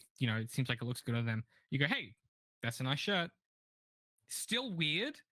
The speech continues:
but if you have to be that, if, like, if this person is uncontrollably, like,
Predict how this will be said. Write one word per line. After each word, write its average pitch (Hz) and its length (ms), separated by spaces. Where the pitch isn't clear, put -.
but 175 100
if 165 100
you 156 60
have 208 300
to 202 100
be 180 180
that, 180 140
if, 170 80
like, 202 180
if 202 100
this 233 140
person 233 300
is 165 240
uncontrollably, 170 960
like, 120 320